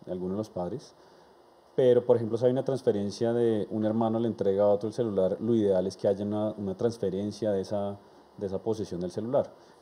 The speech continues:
Es un proceso súper fácil, así como lo es el registro. Esto es un formato donde se diligencia quién le está entregando a quién el celular para que el operador lo tenga registrado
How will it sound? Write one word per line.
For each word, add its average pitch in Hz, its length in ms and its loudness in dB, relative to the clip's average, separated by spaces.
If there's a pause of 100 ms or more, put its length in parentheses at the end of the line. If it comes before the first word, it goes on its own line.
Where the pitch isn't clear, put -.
Es 104 100 -2
un 107 100 -2
proceso 113 380 -2
súper 113 340 -6
fácil, 127 440 -2
así 101 200 -6
como 117 220 -2
lo 107 140 2
es 92 100 -4
el 117 80 -6
registro. 101 480 -8 (340)
Esto 101 260 -6
es - 80 -10
un 110 320 -4
formato 113 440 0
donde 110 180 -2
se 107 120 -4
diligencia 92 440 -4
quién 110 360 -2
le 113 60 -2
está 101 160 -8
entregando 95 420 -6
a - 20 -4
quién 98 380 -6 (300)
el 101 100 -10
celular 117 380 0
para 127 220 0
que - 80 -6
el 107 80 -2
operador 90 320 -2
lo 90 100 -4
tenga 95 260 -2
registrado 98 560 -2